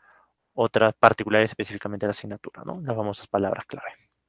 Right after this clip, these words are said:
La identificación del método. Justamente aquí tenemos una lista o un listado de ejemplificación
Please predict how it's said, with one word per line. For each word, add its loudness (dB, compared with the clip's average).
La 12
identificación 8
del 4
método. 4
Justamente 2
aquí -2
tenemos -2
una -4
lista 0
o -2
un -6
listado 4
de -10
ejemplificación -6